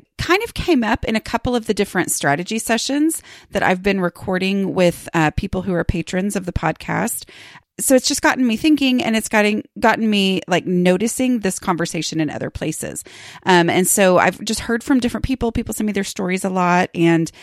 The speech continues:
um, just seen the conversation about people being surprised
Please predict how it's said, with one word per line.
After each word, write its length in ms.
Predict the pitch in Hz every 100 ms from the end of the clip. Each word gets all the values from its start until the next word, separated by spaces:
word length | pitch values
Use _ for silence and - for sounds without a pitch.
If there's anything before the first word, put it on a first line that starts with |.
| - - -
um, 380 | 202 180 170 170
just 220 | - 214
seen 200 | 311 294
the 80 | 285
conversation 880 | - 254 240 - 202 190 - 196 -
about 840 | 196 - 202 185 170 165 - - - _ _ _ _ _ _ _
people 640 | - 262 254 262 247 247 - _ _ _ 208 196
being 560 | 233 220 214 214 202 202 _
surprised 1200 | - - - - - 170 156 151 247 330 339 -